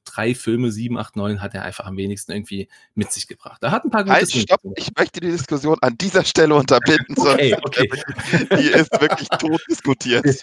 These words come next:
Speaker 1: wir unter-, wir unterhalten uns vielleicht irgendwann zu an-, äh, an einer anderen Stelle noch einmal, wenn's wieder
Speaker 2: Ja,
Speaker 1: aufkommt.
Speaker 2: das,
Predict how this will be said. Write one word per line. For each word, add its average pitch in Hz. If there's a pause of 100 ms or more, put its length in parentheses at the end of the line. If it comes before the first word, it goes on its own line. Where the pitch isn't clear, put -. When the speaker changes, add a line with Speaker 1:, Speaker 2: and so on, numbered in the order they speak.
Speaker 1:
wir 147
unter-, 143
wir 135
unterhalten 147
uns 143
vielleicht 135
irgendwann 135
zu 123
an-, 110
äh, 117
an 123
einer 120
anderen 120
Stelle 104
noch 98
einmal, 98
wenn's 135
wieder 120
Speaker 2:
Ja, 151
Speaker 1:
aufkommt. 175
Speaker 2:
das, 180